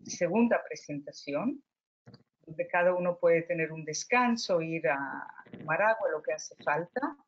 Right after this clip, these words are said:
Y después volvemos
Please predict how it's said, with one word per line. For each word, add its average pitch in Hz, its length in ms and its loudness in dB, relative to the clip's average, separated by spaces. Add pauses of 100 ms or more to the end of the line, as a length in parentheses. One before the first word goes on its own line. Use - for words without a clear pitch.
(720)
Y 202 960 -4
después 180 420 0
volvemos 185 680 2